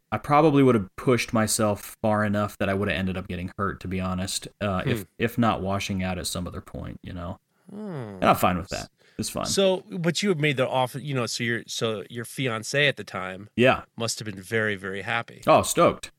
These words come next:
Speaker 1: Absolutely stoked. So I, well, except for the fact that when I quit, they said, "Okay, Jared, um,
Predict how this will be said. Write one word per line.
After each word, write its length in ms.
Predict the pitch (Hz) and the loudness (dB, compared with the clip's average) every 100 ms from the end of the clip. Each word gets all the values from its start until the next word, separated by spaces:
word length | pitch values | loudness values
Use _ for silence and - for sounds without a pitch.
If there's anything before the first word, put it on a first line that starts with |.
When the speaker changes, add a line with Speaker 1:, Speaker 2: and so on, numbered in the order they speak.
| - | 0
Speaker 1:
Absolutely 440 | 143 131 135 101 | 0 2 2 2
stoked. 380 | 101 113 87 - | 0 0 0 0
So 220 | - 127 | 4 6
I, 420 | 104 127 147 151 143 _ _ - | 8 6 6 4 0 _ _ 4
well, 260 | 170 110 | 6 6
except 320 | - 123 156 - | 4 4 4 4
for 60 | |
the 80 | 120 | 0
fact 340 | - 123 120 | 4 4 2
that 320 | 117 117 107 - | 2 4 4 0
when 280 | 117 127 120 | 2 4 6
I 160 | 104 | 4
quit, 540 | 95 - 202 208 95 - | 0 2 6 6 4 2
they 180 | 117 117 | 2 4
said, 580 | - 123 113 110 104 - _ _ - | 4 4 4 4 0 -6 _ _ 0
"Okay, 240 | 147 156 | 4 6
Jared, 400 | 113 120 131 110 - - | 6 6 6 2 -10 -2
um, 480 | 117 113 107 104 | 4 4 4 0